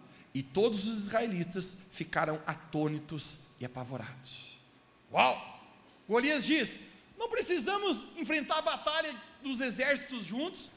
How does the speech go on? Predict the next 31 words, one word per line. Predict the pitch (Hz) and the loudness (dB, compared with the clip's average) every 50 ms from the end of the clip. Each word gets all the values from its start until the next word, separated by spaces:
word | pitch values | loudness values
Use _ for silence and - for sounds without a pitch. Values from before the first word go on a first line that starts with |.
| - - | -14 -12
de | - - | -8 2
todos | - 285 294 240 220 | 4 4 4 4 2
os | 277 233 | -2 -2
soldados. | - 247 226 185 165 226 269 302 302 - - - - - - - - - - - - - - - | -2 -2 -4 0 2 2 2 2 2 0 -4 -12 -12 -14 -16 -20 -20 -20 -20 -20 -20 -20 -10 -6
Vamos | 381 453 453 440 320 - | -4 -2 0 0 0 0
decidir | - 359 302 - 330 269 311 330 | 0 0 0 0 0 0 0 0
essa | 311 - 302 294 | 2 2 2 4
batalha | 294 254 226 - 269 269 294 302 294 285 - - - - | 4 2 0 2 2 2 4 4 2 0 0 -4 2 2
apenas | 214 208 - 269 277 302 285 - - - - | 2 2 4 2 4 4 4 2 2 -2 -2
em | 240 240 240 247 285 | 0 2 4 6 6
uma | 320 330 330 285 | 8 8 8 6
guerra, | 196 190 214 190 170 - - - - - - - | 6 4 4 4 4 2 -2 -6 -8 -12 -4 -2
apenas | - - 254 277 285 277 - - 254 | 0 4 4 4 4 4 2 4 4
em | 240 247 277 | 4 6 6
um | 320 339 302 | 6 8 8
homem. | 262 233 202 180 143 127 120 - - | 8 8 8 6 4 -4 -6 -8 -10
Vamos | - 415 392 339 | -10 -6 -6 0
fazer | - 269 214 196 220 214 | 0 0 2 2 2 2
esse | 202 208 208 | 2 2 0
acordo. | 180 - - 196 190 170 147 - - - - - - - - - - - - - | 0 0 2 2 2 2 2 -2 -10 -16 -18 -18 -20 -20 -20 -20 -20 -20 -10 2
Eu | - 294 302 | 2 4 6
vou | 277 294 302 | 6 6 4
lutar, | 285 - - 240 202 190 170 143 127 - | 4 2 4 4 6 6 6 4 2 -2
me | 180 190 | -6 -2
dê | 165 240 277 302 | 0 0 2 2
um | 294 254 240 | 2 2 4
homem | 254 285 294 277 | 4 4 4 2
para | 196 - 220 208 | 0 0 0 2
lutar. | 196 190 185 185 170 - - - - - - - - - - - _ - - | 2 0 -2 -2 -2 -4 -4 -6 -12 -18 -20 -20 -20 -20 -20 -20 _ -20 -12
Se | - - - 220 | -8 -4 -2 2
você, | 240 247 240 240 - - - 294 320 339 381 440 427 - | 4 4 4 4 2 -2 -2 0 2 2 2 0 -2 -4